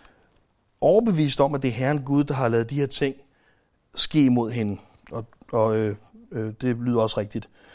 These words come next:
Øhm, og hun er gået fra at være Naomi, altså, øh, behagelig eller smuk, til at være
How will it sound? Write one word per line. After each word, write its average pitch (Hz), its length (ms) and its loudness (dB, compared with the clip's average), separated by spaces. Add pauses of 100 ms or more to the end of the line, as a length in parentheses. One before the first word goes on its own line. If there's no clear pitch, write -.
(480)
Øhm, 113 440 0 (280)
og - 60 -8
hun 160 180 0
er 156 40 2
gået 165 340 4
fra 156 300 -2
at 139 80 -4
være 117 300 4 (460)
Naomi, 160 680 0 (240)
altså, 110 340 -10 (460)
øh, 107 280 -2
behagelig 175 720 0 (440)
eller - 140 -20
smuk, 156 400 2 (400)
til - 160 2
at 143 260 2
være 117 300 2